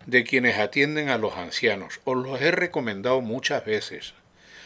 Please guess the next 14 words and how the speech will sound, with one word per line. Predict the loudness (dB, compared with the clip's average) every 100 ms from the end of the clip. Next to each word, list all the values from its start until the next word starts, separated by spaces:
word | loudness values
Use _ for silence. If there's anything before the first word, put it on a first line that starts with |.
| -12
Habrá | 0 6 8
gente | 8 4 2 0
que | 4
abuse, | 4 6 0 -2
bueno, | -4 -10 -10 -8
pues | -10 -10 -14 -16
los | -2 -2
echáis. | 2 2 2 0 -8 -12 _ _ _ -20 -20 -20 -20 -2
Pero | 4 8 8
la | 8
mayoría | 6 4 4 4 4 4
que | 4
yo | 4 2
conozco | 0 -4 -6 -8 -6 -6